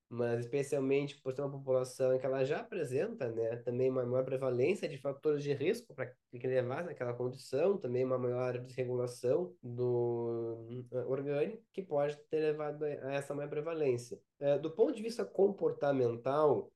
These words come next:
a inatividade física foi associada com maior, uma maior prevalência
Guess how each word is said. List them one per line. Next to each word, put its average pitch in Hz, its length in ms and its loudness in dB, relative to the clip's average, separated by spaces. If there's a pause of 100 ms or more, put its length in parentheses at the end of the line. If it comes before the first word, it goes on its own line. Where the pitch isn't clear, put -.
a 190 340 2
inatividade 160 840 2
física 151 540 -4
foi 156 180 0
associada 151 360 0
com 160 140 -2
maior, 156 580 4 (120)
uma 151 160 0
maior 156 260 2
prevalência 165 1120 4